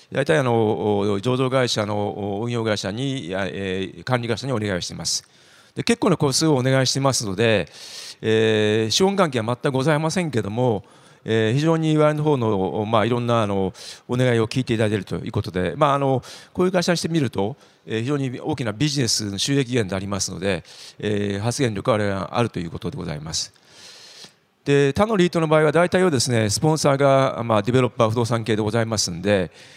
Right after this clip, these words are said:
長谷川さんとか書いてあるところについては大体スポンサーのグループ会社が記載をされているということであります。で、我々のは全くしがらみございませんので、えー、どんどんですね、いろんなお願いをして運営をしているということで、非常に、あの、透明性の高い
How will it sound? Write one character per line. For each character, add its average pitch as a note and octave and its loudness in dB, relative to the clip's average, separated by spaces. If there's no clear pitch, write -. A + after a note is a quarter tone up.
長 B2+ -4
谷 D3 -2
川 C#3 4
さ A#2 -2
ん A2 -8
と G#2+ 0
か A#2+ 2
書 A#2+ 4
い - -2
て G#2+ -2
あ - -2
る - -6
と A2 -6
こ G#2+ -2
ろ G2+ -4
に G2 -8
つ C3 -4
い A#2 -2
て D3+ -2
は C3 0
大 B2+ 0
体 B2+ -2
ス - -16
ポ D3 0
ン C3 -2
サ D#3 0
ー - 2
の A#2+ -2
グ A#2 -2
ル D3 4
ー - -2
プ D3 0
会 C#3 4
社 G#2+ -2
が C#3 2
記 - -8
載 A2 0
を G2+ -2
さ G2 -6
れ F#2 -6
て - -10
い - -8
る - -16
と - -20
い - -18
う - -14
こ G2+ -8
と F2+ -6
で F#2 -2
あ E2+ -4
り D#2+ -12
ま D#2 -10
す。 - -6
で、 D3 2
我 E3+ 4
々 G3 0
の C#3+ 2
は D3+ 2
全 D#3+ -2
く - -2
し D#3+ 0
が D#3+ 6
ら D#3 2
み D#3+ 0
ご C#3+ 2
ざ D3 2
い C#3+ 0
ま C#3+ 0
せ C#3+ -2
ん A#2+ -4
の G2+ -4
で、 G2 2
え G#2+ 0
ー、 - -12
ど C3+ 0
ん C3+ -2
ど G#2 -2
ん F#2+ -8
で F2 -8
す - -8
ね、 G2 -6
い G#2+ -4
ろ A2+ -4
ん - -6
な A2 -4
お G#2+ -4
願 G#2+ -2
い - -2
を G2 -4
し - -6
て B2 0
運 A2 -4
営 A2 -2
を G2+ -2
し - -6
て A#2+ -2
い - -4
る F#2+ -6
と - -12
い - -10
う - -10
こ F2+ -8
と F2 -10
で、 F#2+ 0
非 A2 -8
常 C#3+ 0
に、 C#3+ 0
あ A2 0
の、 G2+ -4
透 D3 2
明 D#3 0
性 D3 -2
の B2+ -2
高 C#3+ 2
い G#2 -2